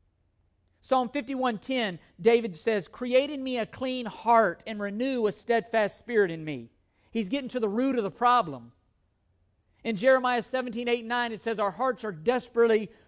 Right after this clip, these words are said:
wicked. Who can understand them?" Sin goes to the core. And I sin and you sin because I'm a sinner. I'm not a sinner because I sin. And I hope you see the difference. I sin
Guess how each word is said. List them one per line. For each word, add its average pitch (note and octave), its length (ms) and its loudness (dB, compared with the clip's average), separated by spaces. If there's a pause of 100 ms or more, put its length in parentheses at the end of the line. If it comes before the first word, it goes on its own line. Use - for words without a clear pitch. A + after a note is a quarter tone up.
(100)
wicked. G#3 440 2
Who A#3+ 180 -2
can A3+ 180 -6
understand G#3 720 -6
them?" B2+ 280 -10 (2500)
Sin C4+ 340 -4
goes A#3+ 220 4
to B3+ 100 -10
the F3+ 80 -8
core. A#3 580 2 (1800)
And G#3 100 -6
I A#3+ 140 -4
sin C#4+ 480 -4
and G#3 120 -8
you B3+ 160 -2
sin D4 460 -6 (400)
because A#3+ 320 -2
I'm G#3+ 120 -2
a G3 40 -2
sinner. F3+ 540 -6 (320)
I'm A3+ 100 -6
not C4+ 160 0
a B3+ 60 -2
sinner C#4 340 -4
because A3+ 300 -4
I A3 60 0
sin. C4 300 -8
And G#3 80 -6
I G3 80 -2
hope A#3 200 -2
you A#3+ 60 -10
see A#3+ 160 -8
the G3+ 80 -8
difference. G3+ 420 -2
I A#3 160 -2
sin C#4 500 -6